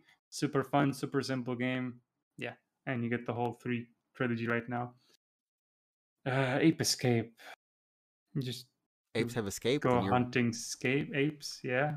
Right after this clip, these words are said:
Speaker 2: you're, and you
Speaker 1: Um,
Speaker 2: go hunting. I mean, I feel like the, the draw of Ape Escape is something similar to,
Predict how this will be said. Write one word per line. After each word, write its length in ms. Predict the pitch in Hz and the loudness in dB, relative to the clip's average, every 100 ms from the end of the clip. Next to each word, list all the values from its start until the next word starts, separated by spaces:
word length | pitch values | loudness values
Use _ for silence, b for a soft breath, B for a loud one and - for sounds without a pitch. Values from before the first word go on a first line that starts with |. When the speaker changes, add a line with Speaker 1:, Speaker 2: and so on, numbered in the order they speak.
| - | -4
Speaker 2:
you're, 80 | 127 | 0
and 280 | 123 120 107 | 2 2 0
you 80 | 107 | 0
Speaker 1:
Um, 40 | |
Speaker 2:
go 180 | 110 110 | 0 0
hunting. 360 | 110 113 117 - | 0 0 -2 2
I 80 | 135 | 4
mean, 160 | 156 | 6
I 80 | 147 | 6
feel 240 | 156 254 339 | 4 4 4
like 180 | 220 | 4
the, 140 | 196 160 | 8 8
the 140 | 131 | 6
draw 380 | 110 110 139 170 | 2 6 8 8
of 100 | 123 | 8
Ape 200 | 123 156 | 4 4
Escape 420 | 175 - 120 117 | 2 4 2 4
is 200 | 127 120 | 2 2
something 360 | - 147 156 135 | 2 0 2 0
similar 420 | - 139 139 131 | 2 2 4 2
to, 460 | 127 135 127 123 | 2 2 4 4